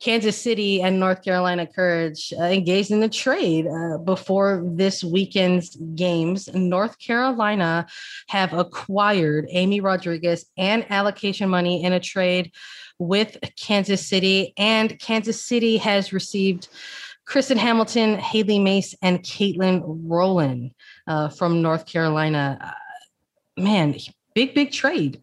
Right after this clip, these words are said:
big, big trade. Uh, you know, summer window where there's always that opportunity. Will they, won't they?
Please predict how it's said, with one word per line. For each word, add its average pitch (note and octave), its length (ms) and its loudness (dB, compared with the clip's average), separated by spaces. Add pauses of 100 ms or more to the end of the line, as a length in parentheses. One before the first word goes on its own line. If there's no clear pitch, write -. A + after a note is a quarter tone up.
big, D4+ 200 0
big D3+ 200 0
trade. D3 400 0
Uh, - 160 -14
you F3+ 100 0
know, F3+ 280 2 (120)
summer G#3+ 640 -2
window G3+ 640 0 (460)
where F3+ 240 -2
there's F#3+ 140 -2
always F#3+ 540 0
that F#3 220 2
opportunity. F#3 880 0
Will F3 220 2
they, E3+ 260 2
won't E3 320 -2
they? D#3+ 400 0